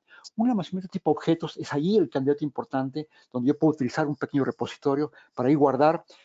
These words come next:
esa información de manera segura, autentificada, poner una vigencia de tiempo para que sea únicamente lectura, qué va a pasar al final de esa vigencia, si lo mantengo, si lo elimino, etcétera. Y durante el tiempo voy a tener la certeza y la seguridad de que mis datos están protegidos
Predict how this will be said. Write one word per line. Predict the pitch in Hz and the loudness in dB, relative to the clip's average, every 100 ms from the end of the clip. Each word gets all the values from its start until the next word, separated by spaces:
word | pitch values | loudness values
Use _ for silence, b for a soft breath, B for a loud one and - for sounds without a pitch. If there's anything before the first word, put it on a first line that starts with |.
| b | b
esa | 127 139 | -16 -14
información | 120 131 - 143 160 | -12 -12 -8 -4 -4
de | 127 | -4
manera | 117 120 | -4 -6
segura, | 120 127 147 | -8 -4 -2
autentificada, | 143 - - _ 139 143 147 B B - | -4 -8 -20 _ 0 0 -2 B B -6
poner | 127 156 | -2 0
una | 156 | 2
vigencia | 135 127 180 180 151 135 113 - _ - | 0 0 0 0 0 -4 -4 -6 _ -12
de | 123 | -12
tiempo | - 147 135 151 156 _ | 0 0 0 -6 -10 _
para | - 117 | -14 -12
que | - 110 | -14 -6
sea | 135 | -2
únicamente | 127 123 123 117 | -2 -2 -4 -2
lectura, | 117 113 151 156 - B B | -4 -2 0 0 -2 B B
qué | 151 | 0
va | |
a | 147 | 0
pasar | 135 - 156 143 | -2 -4 0 0
al | 117 | 0
final | 127 131 | -2 -2
de | |
esa | 127 | -2
vigencia, | 120 - 147 147 - 151 _ b | -6 -2 0 0 -4 -12 _ b
si | - | -12
lo | 117 | -8
mantengo, | 117 113 147 147 135 | -8 0 0 2 -2
si | 131 | -6
lo | 120 | -6
elimino, | 113 123 147 143 | -4 -2 0 -2
etcétera. | 127 147 143 147 - b b | -2 -4 -2 -6 -8 b b
Y | 151 | 2
durante | 143 123 | 2 0
el | 135 | -6
tiempo | 180 170 | -6 -4
voy | 156 151 | -2 -2
a | |
tener | 156 151 | 0 0
la | 143 | -2
certeza | - 127 - 147 - | -4 -8 -2 -2 0
y | |
la | 127 | -4
seguridad | 127 117 127 143 143 b b | -4 -2 0 0 -2 b b
de | - | -8
que | - 127 | -4 -2
mis | 127 | -2
datos | 156 - | -2 -4
están | 156 | -6
protegidos | - - 127 160 165 - | -6 -12 -4 0 0 -2